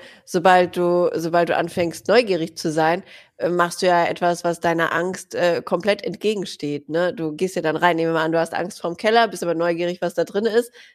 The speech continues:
dann gehst du trotzdem in den Keller.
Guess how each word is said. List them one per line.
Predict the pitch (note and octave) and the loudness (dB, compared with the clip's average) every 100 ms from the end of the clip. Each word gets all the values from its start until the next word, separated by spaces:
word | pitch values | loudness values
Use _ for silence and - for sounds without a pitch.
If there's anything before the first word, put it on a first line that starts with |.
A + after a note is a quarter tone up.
| _ | _
dann | F#3+ G3+ A3 A#3 A#3+ A#3+ A#3+ A#3 A#3 - G#3 | 0 4 4 4 2 0 -2 -4 -6 -8 -2
gehst | G#3+ G#3+ | 0 2
du | G#3 | -2
trotzdem | - - F#3 - - D3+ | -2 0 0 0 -6 -6
in | C#3 | -4
den | C#3+ C#3+ | -8 -10
Keller. | - C3 B2+ C3+ | -8 -4 -4 -6